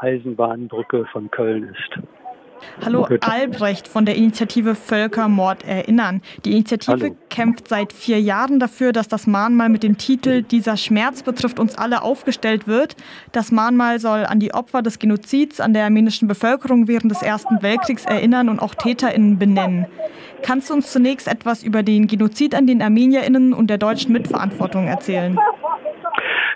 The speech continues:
Speaker 1: Ja, dieser Genozid an den Armenierinnen, der hat stattgefunden zweitausendfünfzehn im Wesentlichen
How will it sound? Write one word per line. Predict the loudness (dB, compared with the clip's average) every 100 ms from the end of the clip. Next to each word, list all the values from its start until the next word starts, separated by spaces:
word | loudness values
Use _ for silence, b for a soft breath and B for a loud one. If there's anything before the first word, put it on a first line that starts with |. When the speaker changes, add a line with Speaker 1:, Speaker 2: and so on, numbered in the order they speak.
| 0
Speaker 1:
Ja, | 2 2
dieser | 0 -2
Genozid | -4 -8 -8 -10 -8
an | -8
den | -6 -6
Armenierinnen, | -2 0 0 -2 -2 -4 -2 -2 -2 -2
der | -2 0 -2 -6 -10
hat | -10 -6 -6
stattgefunden | -4 -4 -6 -8 -4 -4 -2
zweitausendfünfzehn | -2 0 -2 -4 -4 -4 -6 -4 -2 -2
im | -2 -2
Wesentlichen | -2 -2 -4 -4 -4 -6